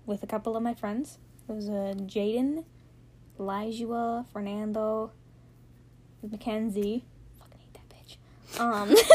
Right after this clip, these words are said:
Um, <laughs> um, a couple other people.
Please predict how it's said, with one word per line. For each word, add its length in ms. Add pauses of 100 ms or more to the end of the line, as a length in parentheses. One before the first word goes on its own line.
(2500)
Um, 0
<laughs> 80
um, 500 (800)
a 60
couple 280
other 180
people. 360